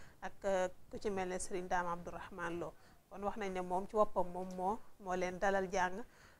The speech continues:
euh, moo leen jàngal boppam ba ñu mokkal Alquran ba bind, ba nga xamee ne sax <coughs> defar na leen ñoom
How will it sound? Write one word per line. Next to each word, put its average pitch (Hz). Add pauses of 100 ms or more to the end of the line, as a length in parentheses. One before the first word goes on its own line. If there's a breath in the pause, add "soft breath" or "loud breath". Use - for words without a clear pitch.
(160)
euh, 190
moo 208
leen 208
jàngal 196
boppam 185 (360)
ba 190
ñu 208
mokkal 233
Alquran 196
ba 185
bind, 208 (180)
ba 226
nga 233
xamee 247
ne 202
sax 214 (200)
<coughs> 254
defar 233
na 208
leen 196
ñoom 202